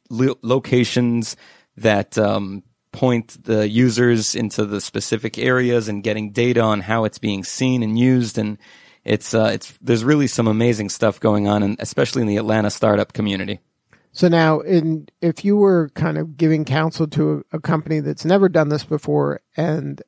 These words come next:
Speaker 2: uh, maybe they have a screen, they're playing C N N or doing something else,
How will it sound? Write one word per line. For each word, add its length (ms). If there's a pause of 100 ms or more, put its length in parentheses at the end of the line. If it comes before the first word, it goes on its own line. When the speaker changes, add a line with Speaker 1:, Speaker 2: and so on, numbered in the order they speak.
(120)
Speaker 2:
uh, 380
maybe 260
they 80
have 140
a 40
screen, 440
they're 140
playing 360
C 200
N 120
N 220
or 180 (120)
doing 280
something 320
else, 360